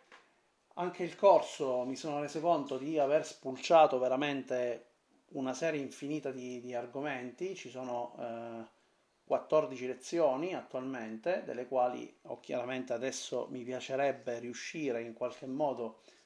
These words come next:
a fare una trascrizione per creare un libro, un libro da pubblicare, chiaramente come Pasqua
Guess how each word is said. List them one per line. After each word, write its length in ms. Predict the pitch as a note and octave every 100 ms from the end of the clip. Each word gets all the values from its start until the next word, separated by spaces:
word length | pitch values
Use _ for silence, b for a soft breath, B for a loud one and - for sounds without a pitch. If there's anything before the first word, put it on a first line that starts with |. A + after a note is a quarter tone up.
| b b _
a 80 | -
fare 300 | - E3 C#3+
una 100 | B2
trascrizione 960 | B2 - - D3+ - F3 E3 F#3 G#3+ A3
per 300 | - F3+ A3
creare 640 | - C4+ F3+ A2 D3 G3+ D4+
un 180 | F4 G3
libro, 380 | G#2+ G#2+ - F3+
un 80 | G#3+
libro 640 | A#2 D3 E3 F#3 G3+ G3+ B B B B
da 140 | -
pubblicare, 880 | C#3 C3+ C3 A3 - G#2 C3+ G3 A3+ - b b b - _ _ _ -
chiaramente 520 | - A2 A#2+ A#2+ A#2
come 200 | A2+ A2+
Pasqua 360 | A2 A#2 C#3